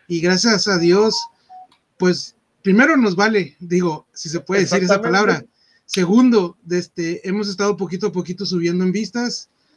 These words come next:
Speaker 1: a lo mejor no en línea, pero sí en vistas al final, hemos llegado a más gente cada video, de este, no somos, no somos ni los primeros ni los últimos, pero,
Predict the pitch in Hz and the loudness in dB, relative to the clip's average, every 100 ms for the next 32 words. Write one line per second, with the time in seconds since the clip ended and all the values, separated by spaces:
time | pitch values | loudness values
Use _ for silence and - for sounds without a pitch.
0 | _ - 160 165 151 170 185 190 190 190 | _ -12 -8 -8 -4 -2 0 2 2 2
1 | 190 202 233 247 - 202 180 160 151 151 | 2 2 2 2 0 2 2 0 -4 -8
2 | - 180 180 175 185 185 196 175 135 147 | -2 0 2 0 -4 -4 -4 -4 -6 -8
3 | 165 220 226 208 202 180 175 170 180 175 | -6 -6 -4 -6 -6 -4 -2 -2 0 -2
4 | - 185 180 180 180 180 160 151 185 220 | -2 -4 -4 -4 0 0 -2 -2 0 0
5 | 233 - _ _ _ 160 160 - 165 151 | -4 -8 _ _ _ -12 -12 -10 -8 -4
6 | 147 143 165 156 190 196 185 190 190 196 | -4 -4 -6 -4 -2 0 -2 -2 -2 2
7 | 220 220 208 185 - 165 190 220 208 170 | 4 4 4 2 0 2 4 4 4 2
8 | 165 220 - 247 262 - 202 185 170 156 | 0 -2 2 2 2 0 -2 0 0 -4